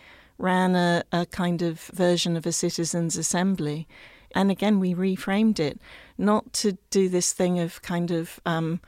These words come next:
biological essentialism versus, um, biology matters, because, by the way, I'm opposed to biological essentialism, but I also believe that biology matters and the two things are not mutually exclusive.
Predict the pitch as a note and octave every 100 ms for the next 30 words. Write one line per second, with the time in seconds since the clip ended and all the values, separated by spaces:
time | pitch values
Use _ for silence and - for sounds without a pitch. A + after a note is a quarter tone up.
0 | - - - - _ - F3 E3+ E3+ D#3
1 | F3 - F3 E3 E3 D3+ - E3 E3+ E3+
2 | - E3+ E3 D#3+ F3 E3+ D#3+ E3 E3 -
3 | E3 D#3+ D#3 - - - E3 E3+ E3 -
4 | E3+ E3 E3 E3 D#3+ D#3+ E3 E3+ F#3 -
5 | D3 D#3 - D#3+ - F3+ - F3 F3 F3
6 | F3 E3+ E3+ - - - E3+ F3 - F3+
7 | E3+ - - E3 E3+ E3+ E3+ F3+ - E3
8 | E3 E3 F3 - E3+ E3 E3+ E3 E3 E3
9 | E3 - D#3+ E3 E3 E3+ - - F3 F3+
10 | E3 E3+ E3 F3 E3 F3+ - D3+ F#3 F3
11 | E3 D#3+ F3+ D#3 E3 E3 D#3+ E3+ E3+ C#3+
12 | F3 D#3 - E3 D#3 - - F#3+ G3+ -
13 | D#3 C#3+